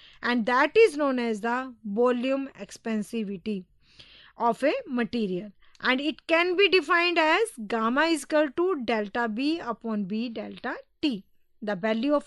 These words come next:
coefficient linear expansion and the coefficient of volume expansion of same materials। यहाँ पे आप देख सकते हैं कि table number fourteen point two में हम लोगों ने different different जो materials हैं,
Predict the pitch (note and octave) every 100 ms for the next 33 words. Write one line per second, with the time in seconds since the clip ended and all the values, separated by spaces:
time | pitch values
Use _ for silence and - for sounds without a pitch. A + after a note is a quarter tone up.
0 | - A#3+ A3+ C#4 A#3 F4+ F4 D4 C#4+ D4
1 | C#4+ - - A#3+ A#3 G#3+ F#3+ G3 A#3 A3+
2 | G#3+ A3 G#3+ A#3+ - G#3+ G3+ G3+ G3+ F#3+
3 | G3+ G3+ F#3+ - - G#3 G3+ G#3+ G#3 F#3+
4 | - A#3+ B3+ B3 G#3 A3 G3+ G#3+ A3 -
5 | - _ _ A3+ C4 C#4+ D#4 E4+ D4+ B3
6 | D4 A#3 B3 - B3+ C#4 D#4 G#4+ D#4 C4+
7 | D4 D4 D4 D#4 - B3+ C4 A#3+ E4 F4
8 | D#4 C4 A#3+ A3 A#3 G#3+ A3 C#4+ B3+ A#3
9 | A#3+ A#3+ C4+ C#4+ G#3 A#3 - D4+ F4 F#4
10 | D4 G#3+ A3+ A3+ G#3+ F#3 A3+ A3 B3 A3
11 | G#3+ F#3+ F#3+